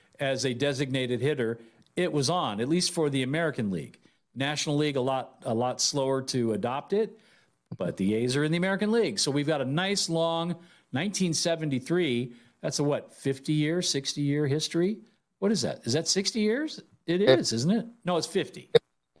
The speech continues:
Speaker 2: <laughs>
Speaker 1: Right?
Speaker 2: That's
Speaker 1: Boy.
Speaker 2: a heck of a long tradition.
Speaker 1: Yeah, I, I, um, sometimes I'm very glad that you were on the math team, Ian, 'cause I,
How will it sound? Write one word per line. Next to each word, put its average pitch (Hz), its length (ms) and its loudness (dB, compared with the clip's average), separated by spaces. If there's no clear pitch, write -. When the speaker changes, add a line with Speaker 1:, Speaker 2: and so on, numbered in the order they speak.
Speaker 2:
<laughs> 170 80 2
Speaker 1:
Right? 175 320 0
Speaker 2:
That's 143 160 4
Speaker 1:
Boy. 123 60 8
Speaker 2:
a - 20 6
heck - 180 8
of 139 80 10
a - 20 12
long 151 260 12
tradition. 135 580 4
Speaker 1:
Yeah, 147 480 0
I, 139 140 -4
I, 143 300 -2
um, 113 600 -2
sometimes 147 460 -2
I'm 117 120 -2
very 127 280 0
glad 117 400 -2
that 104 180 -4
you 123 140 0
were 123 140 2
on 113 160 -2
the 104 60 -2
math 107 340 0
team, 95 260 -2
Ian, 98 320 2
'cause 98 160 -4
I, 110 340 -6